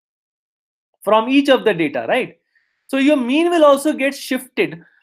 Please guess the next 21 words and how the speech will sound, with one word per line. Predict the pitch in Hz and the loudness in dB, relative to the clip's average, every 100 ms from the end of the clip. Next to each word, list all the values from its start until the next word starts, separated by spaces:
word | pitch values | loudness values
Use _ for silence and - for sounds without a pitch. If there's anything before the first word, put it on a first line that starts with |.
| _ | _
by | 147 196 | 2 4
the | 208 247 | 4 2
same | 247 254 247 277 | 0 -6 -6 -6
amount | - 196 190 190 233 156 | -4 -2 0 -2 -4 -4
of | 196 214 165 | 0 0 0
data, | 160 151 143 120 - _ 135 | -2 0 -2 -4 -10 _ -8
same, | 202 220 202 | -4 -2 -2
um, | 175 | -2
uh, | 170 160 | 0 0
same | 214 233 240 | 0 -2 0
constant | 185 175 170 180 165 | 0 0 -2 -8 -6
A, | 120 - _ _ _ _ | -10 -12 _ _ _ _
right? | 254 208 - _ _ - | -6 -6 -10 _ _ -8
So | 226 | 0
once | 285 359 - | 2 2 0
you | 320 | 4
have | 302 302 | 4 4
found | 220 247 262 | 2 4 4
out | 262 269 | 2 2
your | 233 226 | -2 -2
D | 170 160 240 165 | -2 -2 -2 -2